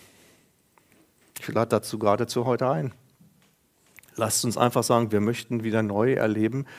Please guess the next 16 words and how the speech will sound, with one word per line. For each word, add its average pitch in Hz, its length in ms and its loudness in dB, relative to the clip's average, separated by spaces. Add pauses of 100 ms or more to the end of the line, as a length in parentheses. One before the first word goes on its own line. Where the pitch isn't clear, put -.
(120)
dass - 180 -6
Gott 120 200 0
ein 110 180 0
lebendiger 120 420 2
Gott 131 220 0
ist, 127 160 -4
der - 120 -6
unter 151 200 -2
uns - 220 -6
wirkt. - 340 -6 (1600)
Wir 120 100 -2
möchten 123 300 0
keine 120 240 2
falsche 127 300 2
Bescheidenheit 113 760 0
leben. 85 340 -6